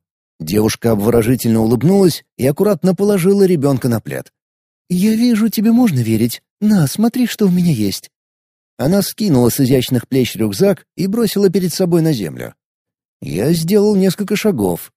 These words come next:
присел, а она, обойдя, положила руки мне на плечи. «Ты напряжен, сними броню,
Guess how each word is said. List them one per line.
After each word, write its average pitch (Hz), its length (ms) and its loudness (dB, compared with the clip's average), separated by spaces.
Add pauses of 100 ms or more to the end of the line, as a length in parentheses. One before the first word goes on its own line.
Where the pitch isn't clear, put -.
(100)
присел, 85 540 -4 (240)
а 104 160 -2
она, 151 200 2
обойдя, 123 540 0
положила 208 540 2
руки 202 240 0
мне 180 180 0
на 175 100 0
плечи. - 480 -10 (580)
«Ты 226 200 0
напряжен, 147 760 0
сними 233 320 4
броню, 120 460 0